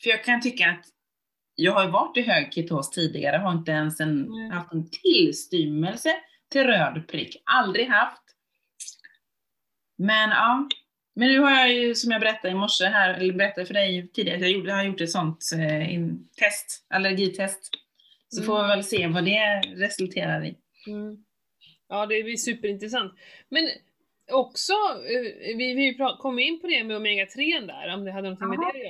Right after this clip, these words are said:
Speaker 2: göra.
Speaker 1: Ja.
Speaker 2: Och jag tänker att omega tre har ju mycket med immunförsvaret och
Speaker 1: Ja.
Speaker 2: inflammationer och grejer.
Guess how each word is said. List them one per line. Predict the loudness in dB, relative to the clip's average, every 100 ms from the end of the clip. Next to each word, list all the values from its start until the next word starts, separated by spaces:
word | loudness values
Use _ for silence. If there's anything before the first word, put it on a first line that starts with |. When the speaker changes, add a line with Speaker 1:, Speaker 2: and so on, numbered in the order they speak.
| -10
Speaker 2:
göra. | -12 _ _ _ _ -6
Speaker 1:
Ja. | 0 2 0
Speaker 2:
Och |
jag | -4
tänker | -8 -6 -6
att | -2
omega | -2 -2
tre | -4 -2 -2
har | -2
ju |
mycket | -4 -4 -6
med | -4
immunförsvaret | -4 -4 -6 -12 -4 -2 -2 0 -2 -6 -8
och | -4
Speaker 1:
Ja. | -2 0 0
Speaker 2:
inflammationer | -2 -4 -12 -18 -8 -6 -4 -4 -2 -4
och |
grejer. | -2 -2 0 -2